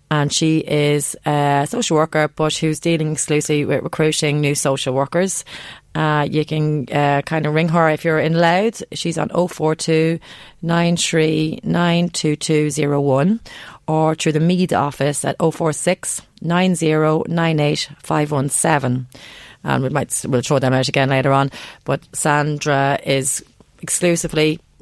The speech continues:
working, um, to, to talk to people who are interested in fostering at the moment. In, on the twentieth of February, we have an information night.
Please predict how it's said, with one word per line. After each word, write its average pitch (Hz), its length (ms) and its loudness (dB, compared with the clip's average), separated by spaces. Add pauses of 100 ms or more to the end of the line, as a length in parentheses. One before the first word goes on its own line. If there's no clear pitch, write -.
working, 143 600 -2
um, 139 400 0
to, 135 340 0
to 135 480 0 (300)
talk 156 320 0
to 139 260 0
people 151 300 -6
who 147 60 2
are 147 100 2
interested 180 400 0
in 175 40 -2
fostering 175 440 -2
at 170 80 -4
the 180 40 -2
moment. 185 460 0 (460)
In, 185 680 2
on 175 120 0
the 170 60 -4
twentieth 185 340 0
of - 60 -14
February, 165 420 2
we 165 120 0
have 156 140 0
an - 80 -4
information 151 720 0
night. 147 380 0